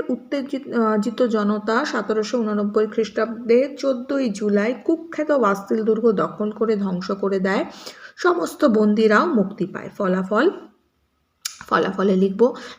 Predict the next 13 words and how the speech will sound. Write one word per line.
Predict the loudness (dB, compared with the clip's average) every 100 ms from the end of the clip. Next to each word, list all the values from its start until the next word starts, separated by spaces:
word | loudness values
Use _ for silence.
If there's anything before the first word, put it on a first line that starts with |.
| -2
বাস্তিল | 2 2 2 2 2
দুর্গ | 2 0 0
পতনের | 2 2 2 2 0
ফলে | 0 2 4 2
কি | 0 2
হয়েছিল? | 2 2 0 -2
সবার | 0 2 2
প্রথমে | 0 -2 0 -2
এক | -2 0
নম্বরে | 0 2
লিখব, | 2 0 -2
ষোড়শ | -2 -2 -2 -2
লুইয়ের | 0 0 2 4 2